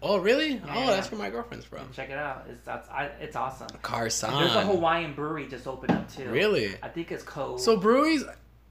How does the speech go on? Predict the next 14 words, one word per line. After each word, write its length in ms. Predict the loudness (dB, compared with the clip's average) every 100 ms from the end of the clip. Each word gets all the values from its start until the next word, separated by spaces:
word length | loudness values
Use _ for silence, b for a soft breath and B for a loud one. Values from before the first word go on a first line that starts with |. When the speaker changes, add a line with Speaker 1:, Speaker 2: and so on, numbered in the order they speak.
| -20 -20 0
Speaker 1:
they 180 | 0 0
close 360 | 4 4 4 -2
earlier, 420 | 0 2 2 2
right, 220 | 0 0
than 340 | -2 -4 -8 -12 -12
bars? 480 | -6 -4 -4 -8 -2
Speaker 2:
Um, 520 | 0 2 2 2 -2 -4 B B B
depends. 560 | -2 -2 -4 -4 -6 -12 B -8
What's 240 | -8 -8
today? 380 | -8 -4 -4 -6 -8
Friday 380 | -4 -2 -2 -4
usually, 400 | -4 -6 -6 -8
'cause 260 | -8 -10 -10
the, 240 | -10 -12